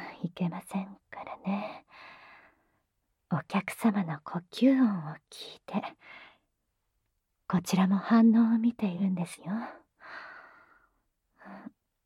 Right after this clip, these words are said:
うん。あ、あら、オイルが足りなくなってきましたね。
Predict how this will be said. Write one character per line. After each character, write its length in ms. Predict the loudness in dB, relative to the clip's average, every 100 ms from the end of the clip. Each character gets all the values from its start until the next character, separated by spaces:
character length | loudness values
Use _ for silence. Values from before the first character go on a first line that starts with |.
| _ _ _ 2
う 40 |
ん。 180 | 2 2 -18 _ _ _ _ _ _ -20 -20 -20 -20 _ _ _ _ _ _ _ _ _
あ、 200 | -6 -6 -6 -10 -12 -4
あ 80 | -4 -2
ら、 280 | -4 -6 -10 -16 -18 -18 -20 -20 _ _ _ _
オ 140 | 8 10
イ 80 | 10
ル 100 | 6
が 140 | 2
足 120 | 2 8
り 100 | 10
な 100 | 10
く 120 | 8
な 80 | 6
っ 40 |
て 140 | 4
き 140 | 2 2
ま 100 | 2
し 100 | -2
た 140 | -4
ね。 460 | -4 -4 -4 -8